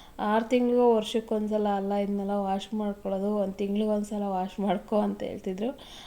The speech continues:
ಒಂದು ತಿಂಗ್ಳಿಗೆ ಏನು ಗಲೀಜಾಗಿರುತ್ತೆ, ಜಾಸ್ತಿ ಗಲೀಜಾಗಿರಲ್ಲ.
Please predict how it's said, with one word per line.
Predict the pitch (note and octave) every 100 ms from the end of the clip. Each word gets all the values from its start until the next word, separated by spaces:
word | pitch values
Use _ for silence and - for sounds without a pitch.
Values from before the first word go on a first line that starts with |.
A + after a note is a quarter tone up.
| -
ಒಂದು | - G#3+
ತಿಂಗ್ಳಿಗೆ | A#3+ A#3 A#3 C4+ C4+ C4
ಏನು | B3
ಗಲೀಜಾಗಿರುತ್ತೆ, | A#3 G#3 G#3+ A3 G3+ G#3 G3 G#3+ G3+
ಜಾಸ್ತಿ | G3+ G3+ G3+
ಗಲೀಜಾಗಿರಲ್ಲ. | A#3 G3+ G3 G3+ G3+ F#3 F#3 G3+ G3